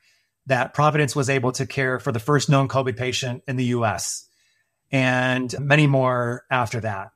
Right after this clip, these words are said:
That put us on the trajectory of needing to live into our reputation of being an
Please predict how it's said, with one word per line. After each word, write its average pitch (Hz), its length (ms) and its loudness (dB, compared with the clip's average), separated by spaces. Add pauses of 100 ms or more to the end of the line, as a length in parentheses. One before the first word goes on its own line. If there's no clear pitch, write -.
That 165 200 2
put 156 160 0
us 170 160 4
on 151 80 2
the 135 80 2
trajectory 151 920 0
of 123 560 -2 (360)
needing 196 260 8
to 180 100 2
live 151 240 4
into 156 340 4
our 139 100 4
reputation 135 600 0
of 135 180 -4
being 135 500 0
an 135 200 -8